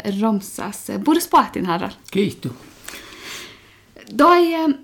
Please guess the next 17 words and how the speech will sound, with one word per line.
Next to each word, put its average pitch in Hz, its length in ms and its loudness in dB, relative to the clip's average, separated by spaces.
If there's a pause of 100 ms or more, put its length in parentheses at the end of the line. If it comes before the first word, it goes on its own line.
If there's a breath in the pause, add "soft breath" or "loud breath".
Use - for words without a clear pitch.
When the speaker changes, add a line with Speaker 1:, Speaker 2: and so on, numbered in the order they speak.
(500)
Speaker 1:
leite 277 420 6
puorite 226 880 2
usti, 196 540 -2
but, 185 480 -8
eh, 180 300 -6
toi 190 240 -2
ailohatjain, 185 1000 -4
eh, 190 220 -6
jos 294 180 2
mä 403 80 -2
ihan 403 220 0
liike 214 240 2
tanja, 202 340 0
saatko 320 480 -4
muistelit 208 680 -2
vähän 214 280 2
tampirra? 214 480 2